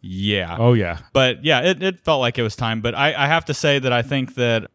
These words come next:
Speaker 1: it's been a really cool journey.
Speaker 2: Mm-hmm.
Speaker 1: I learned, like you said, uh, podcasting is hard, but it's really, really rewarding a-, as well if you can pull it off and you have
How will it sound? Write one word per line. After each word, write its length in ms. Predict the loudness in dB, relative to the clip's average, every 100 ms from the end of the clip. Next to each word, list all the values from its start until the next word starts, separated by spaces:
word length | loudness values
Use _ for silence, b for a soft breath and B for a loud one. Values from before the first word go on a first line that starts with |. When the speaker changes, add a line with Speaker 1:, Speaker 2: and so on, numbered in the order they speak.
| _
Speaker 1:
it's 160 | -6 0
been 120 | 2
a 60 | 4
really 240 | 4 2
cool 220 | 2 0
journey. 440 | 2 0 0 -2 -6 -6
Speaker 2:
Mm-hmm. 200 | -2 -2 -4
Speaker 1:
I 240 | -2 2 2
learned, 460 | 2 2 0 -2
like 220 | 0 0 0
you 100 | 0
said, 400 | 2 0 0 -2
uh, 280 | 0 0 0
podcasting 600 | 0 0 2 0 0 -4
is 80 | -4
hard, 320 | 0 2 4
but 80 | 2
it's 140 | 0 2
really, 220 | 2 4
really 260 | 4 4 2
rewarding 640 | 0 0 0 0 -2 -6 b b
a-, 180 | -10 -4
as 180 | -2 2
well 260 | 4 4 4
if 240 | 0 -2
you 80 | -2
can 140 | -2
pull 260 | 0 2 4
it 60 |
off 420 | 4 2 0 -4 -6
and 380 | -2 0 0 0
you 80 | 2
have 380 | 2 2 -4